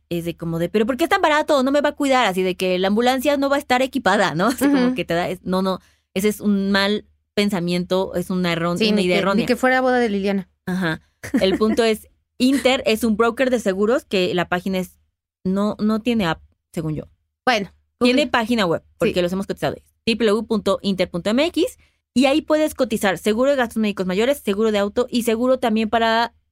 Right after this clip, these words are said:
Speaker 2: ¡Mascotas!
Speaker 1: mascotas y el seguro para personal de limpieza que trabaje para ti.
Speaker 2: ¡Uh, eso está increíble!
Speaker 1: Entonces, eso está, y aparte se ha demostrado, y tengo un buen de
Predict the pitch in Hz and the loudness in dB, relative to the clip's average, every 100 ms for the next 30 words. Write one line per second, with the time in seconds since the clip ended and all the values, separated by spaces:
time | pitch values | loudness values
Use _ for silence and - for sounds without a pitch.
0 | _ _ _ 294 320 466 466 427 302 _ | _ _ _ -2 2 2 2 0 -2 _
1 | 220 220 - 262 247 339 - _ 254 254 | 0 0 0 0 2 0 -4 _ 0 2
2 | 254 240 247 247 285 277 359 - _ _ | 2 0 -2 0 2 2 0 -6 _ _
3 | _ 240 233 247 247 _ _ _ _ _ | _ 2 2 0 -2 _ _ _ _ _
4 | _ _ 208 269 220 233 226 226 247 - | _ _ -2 0 0 0 0 0 0 -2
5 | 208 240 247 - 226 208 240 226 226 226 | 0 2 2 0 -2 0 0 -2 -2 -4
6 | 214 185 185 202 175 160 180 311 359 381 | -2 -2 -2 -4 -4 -4 0 2 4 2
7 | 370 370 349 311 302 302 294 302 294 277 | 2 0 0 2 2 2 2 2 2 0
8 | 214 - 196 214 214 233 220 - _ _ | -2 -4 -2 0 0 -2 -2 -12 _ _
9 | _ 233 254 320 311 262 262 247 233 262 | _ 0 2 0 0 -2 0 0 2 0
10 | 254 294 302 233 226 233 254 214 202 208 | 0 0 0 0 0 2 0 -2 0 0
11 | 240 233 208 226 226 208 208 214 233 | 0 -2 -2 -2 0 0 0 0 -2